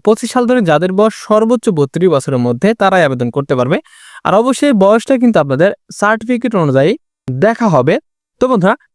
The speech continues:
কারো যদি কোনো প্রকার কোনো প্রশ্ন থাকে তাহলে অবশ্যই কমেন্ট বক্সে জানাবেন। তাছাড়া আপনারা নিজেরা কীভাবে আবেদন করবেন সার্কুলারটিতে ভালো মতো দেওয়া রয়েছে, আমি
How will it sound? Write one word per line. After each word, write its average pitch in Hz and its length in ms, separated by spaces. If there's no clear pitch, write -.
কারো 233 260
যদি 285 120
কোনো 240 200
প্রকার 214 200
কোনো 165 120
প্রশ্ন 220 200
থাকে 170 200
তাহলে 160 240
অবশ্যই 233 380
কমেন্ট 196 260
বক্সে 220 240
জানাবেন। 139 280
তাছাড়া 254 320
আপনারা 285 220
নিজেরা 208 260
কীভাবে 247 320
আবেদন 202 260
করবেন 165 200
সার্কুলারটিতে 208 560
ভালো 139 160
মতো 135 220
দেওয়া 175 180
রয়েছে, 175 260
আমি 147 100